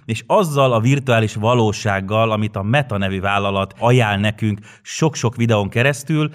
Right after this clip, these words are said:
és azt is kitárgyaljuk, hogy miért nem kell ezzel most még foglalkoznunk, és hogy miért nem fontos ez még sajnos, mert hogy teljesen másra kéne koncentrálni a vállalatnak. A hírekben pedig elővesszük a Sony-t, mert hogy nem tudunk másra utalni,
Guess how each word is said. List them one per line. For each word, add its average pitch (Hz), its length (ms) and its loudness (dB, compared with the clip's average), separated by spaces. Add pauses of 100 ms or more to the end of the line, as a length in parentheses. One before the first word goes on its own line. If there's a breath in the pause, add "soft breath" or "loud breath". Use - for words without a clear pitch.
(140 loud breath)
és - 140 -10
azt 196 120 -2
is 151 100 -6
kitárgyaljuk, 110 540 0
hogy 95 200 -4
miért 110 300 0
nem 104 260 -2
kell 95 260 -4
ezzel 90 340 -6
most 95 260 -6
még 98 160 -4
foglalkoznunk, 127 760 0 (240 loud breath)
és 110 140 -8
hogy 120 220 -4
miért 180 500 -2
nem 113 380 2
fontos 95 440 -6
ez 95 220 -4
még 98 480 -4
sajnos, 117 580 2 (140)
mert 113 220 -2
hogy 101 120 -6
teljesen 95 400 -2
másra 90 240 -4
kéne 95 220 -4
koncentrálni 92 680 -4
a 87 80 -4
vállalatnak. 123 600 -2 (260 loud breath)
A - 80 -6
hírekben 151 560 0
pedig 131 420 2
elővesszük 131 680 -2
a 104 60 -2
Sony-t, 175 480 0 (280 loud breath)
mert 127 280 0
hogy 131 240 0
nem 165 280 2
tudunk 113 300 -2
másra 107 380 -2
utalni, 135 540 0